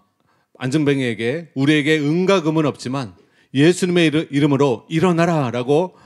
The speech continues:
어, 선포하니까 곧바로 그 안진뱅이가 일어나게 되었지요. 굉장히 오랫동안 미문에서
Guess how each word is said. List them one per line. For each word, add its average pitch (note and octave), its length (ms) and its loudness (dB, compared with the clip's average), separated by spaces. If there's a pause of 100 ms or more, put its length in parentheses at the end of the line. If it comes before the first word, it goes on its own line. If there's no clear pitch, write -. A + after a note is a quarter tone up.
(160)
어, G#2 480 -8
선포하니까 C#3+ 720 -4
곧바로 D3 420 -2
그 D3 80 -2
안진뱅이가 A2+ 760 -4 (220)
일어나게 A#2+ 420 -2
되었지요. F#2 420 -14 (580)
굉장히 D3+ 380 0
오랫동안 D3+ 520 0
미문에서 C#3+ 640 -2